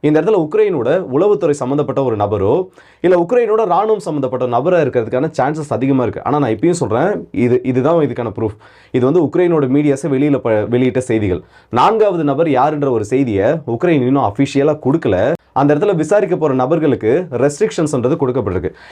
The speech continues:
இந்த ரெஸ்ட்ரிக்ஷன் ஒரு வார்த்தை வரப்ப தான் இந்த இடத்துல சந்தேகன்றது அதிகமாகுது. So, உக்ரைனோட அப்டேட்ஸ்,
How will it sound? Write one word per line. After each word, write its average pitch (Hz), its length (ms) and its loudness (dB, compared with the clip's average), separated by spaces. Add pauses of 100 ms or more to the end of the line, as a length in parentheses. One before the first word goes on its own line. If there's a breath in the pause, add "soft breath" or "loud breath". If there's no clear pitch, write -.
இந்த 135 200 2
ரெஸ்ட்ரிக்ஷன் 220 500 0
ஒரு 202 200 4
வார்த்தை 160 320 0
வரப்ப 135 260 -2
தான் 139 360 -2
இந்த 139 220 2
இடத்துல 165 260 0
சந்தேகன்றது 139 520 0
அதிகமாகுது. 113 600 0 (240 soft breath)
So, 190 200 2
உக்ரைனோட 214 400 2
அப்டேட்ஸ், 135 320 -6